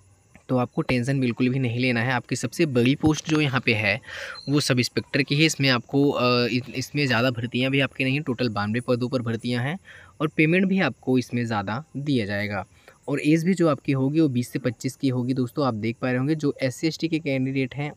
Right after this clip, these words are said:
उनके लिए बीस से तीस वर्ष के बीच के कैंडिडेट आवेदन कर पाएंगे और जो ओबीसी के कैंडिडेट हैं वो बीस से सत्ताईस वर्ष के बीच के कैंडिडेट आवेदन यानी कि अट्ठाईस वर्ष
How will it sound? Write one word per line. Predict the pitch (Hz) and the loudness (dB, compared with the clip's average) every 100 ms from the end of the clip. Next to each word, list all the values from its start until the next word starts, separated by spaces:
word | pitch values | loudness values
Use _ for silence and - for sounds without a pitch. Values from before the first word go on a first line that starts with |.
| - | -8
उनके | 120 120 - 143 | -4 -4 -2 0
लिए | 117 120 147 _ _ _ 120 | 0 0 -2 _ _ _ -6
बीस | 120 175 185 | 0 2 0
से | - 156 - - | -2 -2 -2 -4
तीस | 151 - | -2 0
वर्ष | 127 | -2
के | - 127 | -2 -2
बीच | 120 - | -2 -4
के | |
कैंडिडेट | 131 127 131 127 | -4 -2 0 0
आवेदन | 123 127 127 | 0 0 0
कर | 127 135 | 0 -2
पाएंगे | 135 139 143 226 _ _ - - _ - | -2 -2 -2 -4 _ _ -20 -20 _ -2
और | 135 | 0
जो | 135 | 2
ओबीसी | 147 135 131 - 196 | 2 2 0 -2 -2
के | 180 | -2
कैंडिडेट | - 120 117 113 107 | 0 0 0 0 -2
हैं | 135 - - | -6 -10 -8
वो | 131 139 | -2 0
बीस | 120 151 165 | 2 0 0
से | - 151 - - | -2 -2 -4 -8
सत्ताईस | 165 165 - 117 | 0 2 2 -2
वर्ष | 110 | -6
के | - | -6
बीच | 110 107 | -6 -6
के | 131 | -8
कैंडिडेट | - 107 107 107 | -6 -4 -2 -4
आवेदन | 101 104 117 196 _ - | -4 -4 -6 -8 _ -8
यानी | 120 113 | -4 -2
कि | 139 | 0
अट्ठाईस | 117 - 131 - | 0 -2 -4 -2
वर्ष | 117 | -4